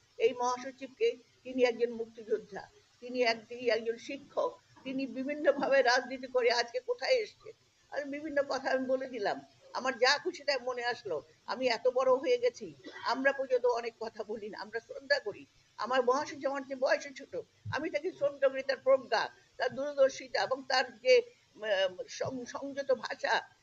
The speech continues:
রাজনীতির ভাষা হবে সংযত, রাজনীতিতে কোনো আমিত্ব দেখার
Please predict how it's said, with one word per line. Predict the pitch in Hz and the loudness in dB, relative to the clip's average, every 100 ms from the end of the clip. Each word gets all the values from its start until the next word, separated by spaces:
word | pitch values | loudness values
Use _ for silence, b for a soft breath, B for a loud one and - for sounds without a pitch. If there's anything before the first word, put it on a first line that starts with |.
| _ _ | _ _
রাজনীতির | - 220 208 233 226 208 | -4 -4 -4 -12 -10 -10
ভাষা | 190 - 226 | -8 -6 -6
হবে | 208 175 180 | -6 -6 -6
সংযত, | - - 190 170 165 - - - - - - | -12 -14 -14 -8 -8 -8 -10 -12 -18 -20 -8
রাজনীতিতে | - 190 220 220 233 233 | 0 2 2 -2 -8 -4
কোনো | 214 220 202 | -2 -2 -2
আমিত্ব | 139 196 233 247 233 | 0 0 -2 -6 -2
দেখার | 220 - - | -2 -2 -6